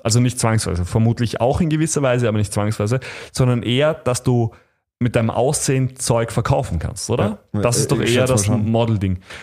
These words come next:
Speaker 1: Und dementsprechend eben nochmal zurück zu diesen Parallel-Model-Dingen, einmal vom, vom absoluten Schönheitsideal
Speaker 2: Ja.
Speaker 1: zu diesem Body-Positiv-Standard.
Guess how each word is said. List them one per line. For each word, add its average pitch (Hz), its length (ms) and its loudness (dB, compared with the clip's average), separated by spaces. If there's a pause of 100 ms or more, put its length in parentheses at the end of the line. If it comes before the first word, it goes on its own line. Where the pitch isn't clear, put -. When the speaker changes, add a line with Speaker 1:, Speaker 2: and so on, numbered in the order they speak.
(120)
Speaker 1:
Und 123 380 -2 (100)
dementsprechend 135 920 -2 (840)
eben 131 200 4
nochmal 131 280 2
zurück 127 280 -2
zu 135 80 -2
diesen 117 460 0 (100)
Parallel-Model-Dingen, 117 1040 2
einmal 117 260 0
vom, 113 340 0
vom 101 380 0 (400)
absoluten 123 480 0
Schönheitsideal 123 960 0 (140)
Speaker 2:
Ja. 95 180 -2
Speaker 1:
zu 135 100 0
diesem 120 640 0
Body-Positiv-Standard. 117 1600 0